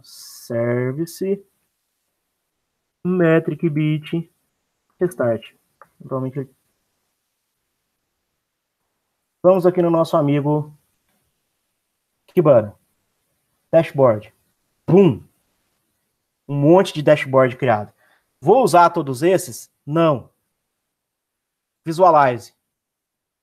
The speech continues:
Um monte de visualização criada. O que que eu trabalhei? Com métricas do sistema, né? Então,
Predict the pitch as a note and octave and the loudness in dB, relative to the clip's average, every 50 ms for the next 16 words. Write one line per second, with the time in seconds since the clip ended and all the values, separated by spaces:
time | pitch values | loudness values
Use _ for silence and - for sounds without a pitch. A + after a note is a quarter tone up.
0 | _ _ _ _ D#3 D3 D3 C#3+ C#3+ D3+ D#3+ D#3 C#3+ B2+ A#2 A#2 A#2 A2+ A#2 A2+ | _ _ _ _ -14 -12 -8 -6 -6 -4 -4 -6 -8 -12 -16 -16 -16 -14 -14 -14
1 | A2+ A2+ A#2+ A2+ G#2+ - - A2 G#2 - G#2+ G2 F#2 - _ _ _ _ _ _ | -14 -14 -14 -16 -16 -16 -20 -20 -20 -20 -20 -20 -20 -20 _ _ _ _ _ _
2 | _ _ _ _ _ _ _ _ _ _ _ _ _ _ _ _ _ _ _ _ | _ _ _ _ _ _ _ _ _ _ _ _ _ _ _ _ _ _ _ _
3 | _ _ _ _ _ - A3+ A3+ A3 G#3 - F#3+ F3 F3+ E3+ D#3+ E3+ F#3 G#3+ A3+ | _ _ _ _ _ -8 -4 -2 -2 2 2 2 4 4 4 4 4 2 0 0
4 | G#3+ _ - G3+ F#3 F3 F#3+ F#3+ - - G3 F3+ F#3 F3+ - A#3+ - - G3 E3 | -4 _ -8 -2 2 4 4 2 2 -2 -6 -6 -6 -10 -12 -14 -6 -4 -4 -2
5 | D3 C3+ C3 C3+ D3 D3 - _ _ _ _ D#3 D#3+ E3+ F3+ F3 | -2 -4 -6 -8 -10 -12 -18 _ _ _ _ -18 -16 -16 -18 -20